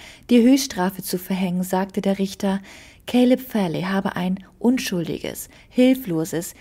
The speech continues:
Kleinkind auf dem Gewissen, das nicht in der Lage war, sich zu verteidigen. Er verwies auf den Schrecken, den die Morde in der Gemeinde ausgelöst haben, indem er sagte, dass die Menschen früher dachten, dass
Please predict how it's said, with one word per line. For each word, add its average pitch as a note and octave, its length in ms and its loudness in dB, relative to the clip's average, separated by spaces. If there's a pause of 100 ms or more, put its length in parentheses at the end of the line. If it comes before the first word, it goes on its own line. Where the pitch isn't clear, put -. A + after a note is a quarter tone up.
(260)
Kleinkind A#3 580 4
auf E3 140 -8
dem E3+ 160 -4
Gewissen, D#3+ 480 -6
das - 240 -8
nicht B3 320 4
in C4 100 4
der B3+ 100 8
Lage A3 380 2
war, F3 160 0
sich G3+ 240 0
zu - 140 -6
verteidigen. - 720 -8 (1400)
Er C4 160 6
verwies A#3+ 600 2
auf F#3 180 -2
den G3 180 0
Schrecken, G#3+ 600 -4 (380)
den A#3+ 100 8
die A#3+ 80 10
Morde A3+ 360 6
in G3 100 2
der G#3 100 4
Gemeinde G#3 480 4
ausgelöst F#3 600 -2
haben, - 260 -6
indem G3+ 260 2
er G3+ 60 2
sagte, G3 500 -2 (360)
dass A3+ 180 -2
die A3+ 100 2
Menschen B3 380 4
früher A3+ 240 2
dachten, G#3+ 380 0
dass G#3 280 0